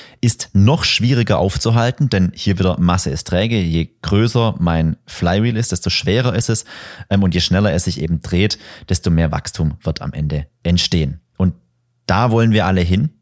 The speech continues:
dass im Prinzip, ähm, durch kleine, ähm, Fehler, die passieren, und die passieren überall,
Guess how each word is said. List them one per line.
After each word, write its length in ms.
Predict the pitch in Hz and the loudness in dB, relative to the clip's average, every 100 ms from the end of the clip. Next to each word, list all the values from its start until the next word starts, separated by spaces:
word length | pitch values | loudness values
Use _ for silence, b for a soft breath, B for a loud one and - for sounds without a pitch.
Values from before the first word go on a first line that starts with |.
| _ | _
dass 180 | 92 92 | -2 0
im 120 | 98 | 0
Prinzip, 500 | 92 90 - 104 110 B B B B | 0 0 0 0 -2 B B B B
ähm, 460 | 95 90 87 85 - _ | 2 4 4 2 -4 _
durch 280 | - 92 - - _ - | 0 2 0 -8 _ -8
kleine, 760 | - 90 110 131 113 98 87 - | -2 0 2 2 2 2 2 0
ähm, 420 | 90 87 87 82 | 0 2 2 0
Fehler, 420 | - - 117 135 | -4 0 2 2
die 100 | 95 | 0
passieren, 480 | - - 82 127 131 | -2 -2 0 0 2
und 80 | 82 | 0
die 60 | - | 0
passieren 340 | 82 - 90 | -2 0 -2
überall, 420 | 98 95 82 78 | 0 0 0 -2